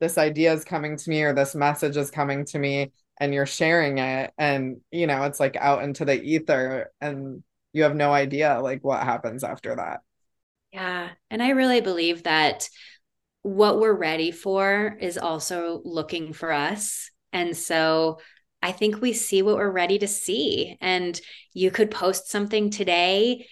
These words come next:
Speaker 2: and <laughs> someone can come across it next year or who knows how far from now, and it can really apply to them when they're ready for it. And so I appreciate that too. It's like a timestamp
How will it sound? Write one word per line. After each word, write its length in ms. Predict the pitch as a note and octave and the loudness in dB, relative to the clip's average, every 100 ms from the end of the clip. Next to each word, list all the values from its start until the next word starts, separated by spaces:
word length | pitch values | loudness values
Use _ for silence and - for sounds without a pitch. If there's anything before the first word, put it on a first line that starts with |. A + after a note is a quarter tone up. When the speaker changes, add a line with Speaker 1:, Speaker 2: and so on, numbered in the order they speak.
| _ | _
Speaker 2:
and 480 | - F3+ F3 E3+ F3 - - | 0 2 2 0 -4 -10 -20
<laughs> 200 | - - | -20 -2
someone 180 | F#3+ F#3+ | 4 4
can 180 | F#3+ F#3+ | 2 -4
come 280 | - F#3+ G3 | -2 0 0
across 460 | G3+ F#3 F3+ F3+ | 2 4 4 4
it 120 | G#3+ | 2
next 300 | G3 F3 - | 4 0 -2
year 500 | D#3 D#3+ F3 F3+ G3+ | -10 0 4 6 6
or 480 | A3 E3 D#3+ D#3+ - - | 6 6 6 6 2 -6
who 100 | F#3 | -4
knows 460 | F#3 F3+ F#3 F#3 - | -2 0 0 -4 -6
how 280 | - D#3+ | 0 2
far 360 | E3+ - D3+ F#3 | 2 2 4 2
from 280 | F#3+ B3 A#3 | 2 -2 0
now, 320 | B3 C4 C4 | 2 2 2
and 160 | G3+ F3+ | -2 -4
it 120 | - | -6
can 280 | G3+ F#3 F3+ | -8 -8 -8
really 360 | F#3 G3+ G#3 G#3 | -6 -2 0 0
apply 420 | - - E3+ F3+ | -2 -4 -2 -2
to 220 | G#3 C4 | -4 -6
them 400 | C4 C4+ C#4+ D4+ D4+ - _ | -2 0 0 -2 -4 -18 _
when 180 | F3+ F#3 | -14 -8
they're 160 | G3 F#3+ | -8 -6
ready 240 | F#3+ E4 | -2 -2
for 260 | E4 - - | -2 -6 -4
it. 220 | G#1 - - | -4 -8 -12
And 140 | F3 E3+ | -12 -8
so 200 | G3 F3+ | -2 2
I 60 | |
appreciate 600 | F3+ F3 A3 A#3 D4 B3+ | 2 0 -4 -2 2 2
that 220 | G3+ E3+ - | 4 0 0
too. 360 | - F3 D4 | -4 2 4
It's 240 | E3 D#3+ F#3 | 4 2 0
like 200 | F3 F3 - - | 0 0 -18 -6
a 100 | F3+ | -6
timestamp 1120 | - - G3 G#3+ C#4 C#4+ - D#3 D3+ D#3 D#3+ | -4 -6 2 4 4 2 -2 -2 0 -2 -6